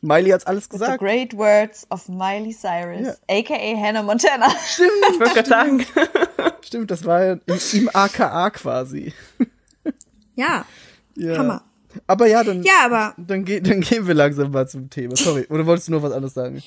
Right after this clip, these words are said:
Speaker 2: Nö, ich dachte, wir erzählen den Leuten jetzt mal, was wir, was wir, ähm, was wir eigentlich besprechen wollen,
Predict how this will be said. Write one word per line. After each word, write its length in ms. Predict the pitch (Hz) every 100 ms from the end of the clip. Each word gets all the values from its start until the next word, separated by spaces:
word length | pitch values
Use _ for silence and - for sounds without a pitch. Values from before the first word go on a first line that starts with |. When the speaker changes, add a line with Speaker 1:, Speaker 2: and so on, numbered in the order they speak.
| - -
Speaker 2:
Nö, 80 | 359
ich 240 | 220 226
dachte, 260 | 277 285 262
wir 80 | 240
erzählen 280 | - 294
den 120 | 277 247
Leuten 260 | 220 220
jetzt 200 | 220 220 247
mal, 220 | 240 220
was 220 | 233 220
wir, 360 | 226 220 214 -
was 300 | 196 220 -
wir, 380 | 226 196 190 -
ähm, 500 | 196 185 180 180 175 - _ _ _
was 200 | 220 214
wir 160 | 202 170
eigentlich 300 | 190 269 -
besprechen 480 | 190 - 180 190 180
wollen, 260 | 180 220